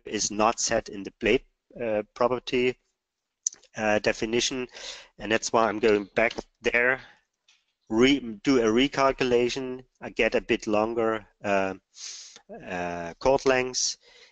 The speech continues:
and now this is, this is fine, and I don't get any warnings anymore. And in three D, it looks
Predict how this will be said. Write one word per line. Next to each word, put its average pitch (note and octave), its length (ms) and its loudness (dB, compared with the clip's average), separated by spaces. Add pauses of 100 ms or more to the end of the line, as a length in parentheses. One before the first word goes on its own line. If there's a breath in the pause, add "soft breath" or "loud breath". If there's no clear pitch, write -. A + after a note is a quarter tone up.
(320 soft breath)
and G#2+ 200 0
now G#2+ 460 2 (240)
this A2 240 0
is, - 560 -4
this - 160 -6
is F#2+ 120 -4
fine, G#2+ 420 -2
and G2+ 200 -12
I G#2 120 -8
don't F#2 280 -8
get - 440 -4 (320)
any F#2+ 200 -2
warnings F2 480 -6
anymore. E2 640 -12
And F#2 120 -16
in G2+ 180 -16
three B2+ 260 0
D, A#2+ 460 -2
it G#2 180 0
looks - 580 -4